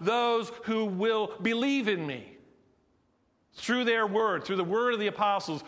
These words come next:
Those, that's us, who will believe in me through their word, that they all may be one. A unity that's rooted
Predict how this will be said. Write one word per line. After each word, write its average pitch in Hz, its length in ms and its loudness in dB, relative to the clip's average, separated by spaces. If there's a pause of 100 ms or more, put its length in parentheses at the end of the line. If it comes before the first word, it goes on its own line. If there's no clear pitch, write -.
(140)
Those, 220 280 2
that's - 180 -2
us, 226 220 2 (140)
who 202 100 0
will 226 140 2
believe 214 520 0
in 175 140 0
me 127 300 -6 (180)
through 262 240 0
their 233 180 2
word, 208 520 2 (120)
that 196 160 0
they 226 420 2
all 220 300 4
may 208 220 2
be 190 200 0
one. 185 520 2 (160)
A 160 40 2
unity 208 600 2 (100)
that's 196 220 2
rooted 214 420 2